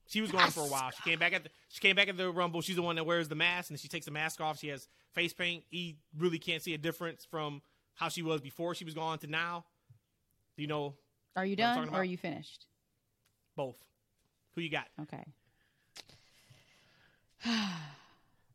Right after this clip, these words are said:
Speaker 2: I love you, Bianca, with all my heart and soul.
Speaker 1: <laughs>
Speaker 2: But the Empress of
Speaker 1: Do it.
Speaker 2: Tomorrow,
Speaker 1: Pull the
Speaker 2: Asuka,
Speaker 1: trigger.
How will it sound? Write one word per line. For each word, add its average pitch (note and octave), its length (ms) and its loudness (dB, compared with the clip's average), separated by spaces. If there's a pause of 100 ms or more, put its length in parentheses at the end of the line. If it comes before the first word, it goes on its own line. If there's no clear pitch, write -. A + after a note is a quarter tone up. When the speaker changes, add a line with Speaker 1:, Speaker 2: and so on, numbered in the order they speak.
Speaker 2:
I F#3 60 0
love G3 440 2
you, F#3+ 160 -2
Bianca, E3 680 -4 (840)
with E3 160 -8
all G3 300 4
my F3+ 200 -2
heart E3 320 -6 (300)
and F3+ 220 -4
soul. D3 320 -4 (100)
Speaker 1:
<laughs> B3 600 -8 (1500)
Speaker 2:
But F#3 200 -4
the F3+ 80 -8 (120)
Empress G3+ 560 -4
of E3+ 100 -6
Speaker 1:
Do - 100 -8
it. B3+ 160 8
Speaker 2:
Tomorrow, D#3+ 360 0 (380)
Speaker 1:
Pull A#3 120 2
the F4 80 0
Speaker 2:
Asuka, - 20 -8
Speaker 1:
trigger. D#3 340 0